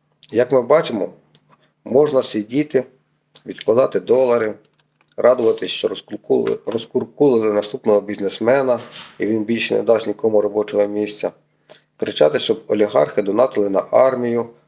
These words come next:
бо вони багатші, тим самим переводячи батальйони під своє управління.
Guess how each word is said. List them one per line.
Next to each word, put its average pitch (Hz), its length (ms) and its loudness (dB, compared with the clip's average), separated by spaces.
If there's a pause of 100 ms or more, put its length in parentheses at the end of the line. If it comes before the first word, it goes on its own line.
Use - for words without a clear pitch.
(100)
бо 104 160 0
вони 113 180 0
багатші, 107 680 0 (640)
тим 104 180 0
самим 110 340 2
переводячи 107 720 0 (600)
батальйони 107 680 2
під 101 220 -6
своє 107 400 2 (220)
управління. 101 680 -2